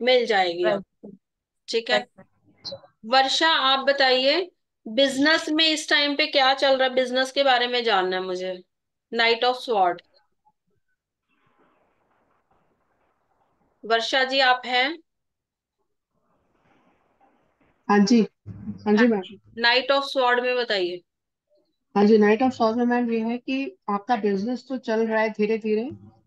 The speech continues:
Speaker 3: आप ठीक काम कर रहे हो
Speaker 1: धीरे
Speaker 3: और
Speaker 1: नहीं
Speaker 3: ठीक
Speaker 1: चल
Speaker 3: दिशा
Speaker 1: रहा, बहुत फास्ट
Speaker 3: नहीं,
Speaker 1: चलाने की कोशिश कर
Speaker 3: अच्छा,
Speaker 1: रहे हो।
Speaker 3: सॉरी, फास्ट जाने की कोशिश कर रहा है, तो आप थोड़ा अपनी स्पीड को थोड़ा स्लो करिए।
Speaker 1: हम्म।
Speaker 3: अ, और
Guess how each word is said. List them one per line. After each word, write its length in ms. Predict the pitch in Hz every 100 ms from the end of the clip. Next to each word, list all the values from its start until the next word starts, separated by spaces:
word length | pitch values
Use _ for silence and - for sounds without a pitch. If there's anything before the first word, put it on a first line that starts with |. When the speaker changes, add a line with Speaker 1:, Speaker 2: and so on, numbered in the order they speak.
| _
Speaker 3:
आप 180 | 214 226 -
ठीक 260 | 247 240
काम 200 | 240 226
कर 200 | 220 208
रहे 180 | 202 240
हो 140 | 311 - _ -
Speaker 1:
धीरे 140 | 220
Speaker 3:
और 60 | 240
Speaker 1:
नहीं 120 | 269
Speaker 3:
ठीक 140 | 339
Speaker 1:
चल 80 | 339
Speaker 3:
दिशा 180 | 262 233
Speaker 1:
रहा, 120 | 240
बहुत 280 | 226 233 247
फास्ट 420 | - 226 247 247
Speaker 3:
नहीं, 80 | 269
Speaker 1:
चलाने 300 | 262 254 254
की 140 | 254
कोशिश 400 | 240 247 - 415
कर 160 | - 240
Speaker 3:
अच्छा, 140 | 254
Speaker 1:
रहे 120 | 277 262
हो। 60 |
Speaker 3:
सॉरी, 200 | 254 214
फास्ट 440 | 190 247 247 262 269
जाने 240 | 254 254
की 60 | 254
कोशिश 360 | 220 254 208
कर 160 | 240 214
रहा 120 | 208
है, 140 | 247 370 - - - - -
तो 120 | 311
आप 280 | 254 240 240
थोड़ा 180 | 247 262
अपनी 260 | 262 262 269
स्पीड 420 | - - 254 247
को 100 | 269
थोड़ा 280 | - 233 247
स्लो 300 | 247 233 233
करिए। 400 | 233 214 214 269 _ _ _ _ - _ _ _ _ 415
Speaker 1:
हम्म। 240 | - 339 330 _ - - - - _ _ _ -
Speaker 3:
अ, 400 | 214 208 208 202 -
और 180 | 220 226